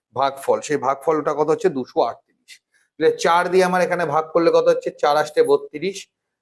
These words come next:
ঠিক আছে, চার পাঁচ তিন চারা বারো, তিন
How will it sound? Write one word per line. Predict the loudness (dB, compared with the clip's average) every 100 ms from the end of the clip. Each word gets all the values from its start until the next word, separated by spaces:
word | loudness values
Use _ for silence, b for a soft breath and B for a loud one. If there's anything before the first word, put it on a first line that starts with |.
| _ _
ঠিক | 0
আছে, | 0 0 -2
চার | -2 0
পাঁচ | 0 -2 -4 2 2 2 -6 _ -14
তিন | -10 -2
চারা | 0 0
বারো, | -2 0 2 2 2 0 -4 _ _ _ _ _ _ _ _ _ -6
তিন | -4 -4